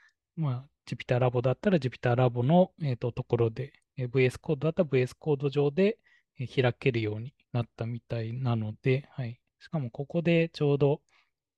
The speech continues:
なんですかね、最近の流行りといいますか、まあ、WebAssemblyっていう、あの、ウェブブラウザ上でアセンブリが動くものですかね、っていうものを使って、えっと、なんでブイエスコード上でも結構リッチな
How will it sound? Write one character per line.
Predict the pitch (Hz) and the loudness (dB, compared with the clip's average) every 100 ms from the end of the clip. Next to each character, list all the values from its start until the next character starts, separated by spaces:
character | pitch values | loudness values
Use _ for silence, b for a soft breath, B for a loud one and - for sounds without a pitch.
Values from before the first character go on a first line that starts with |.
| _ _ | _ _
な | 147 139 | -8 -8
ん | |
で | |
す | - | -8
か | 139 | -8
ね、 | 151 | -8
最 | - 123 117 | -2 -2 -2
近 | 127 | -2
の | 120 | -2
流 | - 120 | -2 -2
行 | 110 | -2
り | 117 | -4
と | - 123 | -10 -12
い | |
い | 131 | -10
ま | 131 | -12
す | - | -16
か、 | - | -12
ま | 143 123 | -6 -2
あ、 | |
WebAssembly | 123 123 131 127 - 139 123 127 123 | 0 0 0 0 -2 -4 -2 -4 -4
っ | 117 | -8
て | - | -8
い | 135 165 190 | 0 2 2
う、 | 180 | 2
あ | - 131 | -4 -4
の、 | 117 113 117 | -4 -4 2
ウ | |
ェ | 135 | 4
ブ | 170 | 4
ブ | 165 | 6
ラ | 156 156 | 8 8
ウ | 151 | 8
ザ | 147 | 4
上 | 135 139 135 | 4 2 2
で | 127 127 143 _ | 2 0 0 _
ア | 131 | -6
セ | - 123 | -2 -2
ン | 113 | 0
ブ | |
リ | 120 113 | 2 2
が | 113 | 2
動 | 110 113 113 - | 0 0 -2 -4
く | - 131 _ _ _ _ _ _ - | -14 -14 _ _ _ _ _ _ -12
も | 110 | -10
の | 107 | -10
で | 110 139 | -10 -14
す | - | -8
か | 135 | -4
ね、 | 156 151 - | -2 -4 0
っ | |
て | 143 | 6
い | 135 | 8
う | 135 | 8
も | 131 | 8
の | 156 196 | 10 8
を | 127 | 6
使 | - - | 0 0
っ | 120 _ | 0 _
て、 | - 202 - b b b - | 6 6 6 b b b -4
え | |
っ | 156 | -2
と、 | 143 | 2
な | 151 | 2
ん | 135 | 2
で | |
ブ | 131 143 | 6 6
イ | |
エ | |
ス | 143 | 6
コ | - 143 | 4 0
ー | |
ド | 143 | 2
上 | 135 143 | 2 4
で | 185 | 4
も | 180 | 2
結 | - 147 | 0 -6
構 | 113 | -4
リ | 123 | -6
ッ | - | -6
チ | - 110 | -4 -4
な | 110 | -6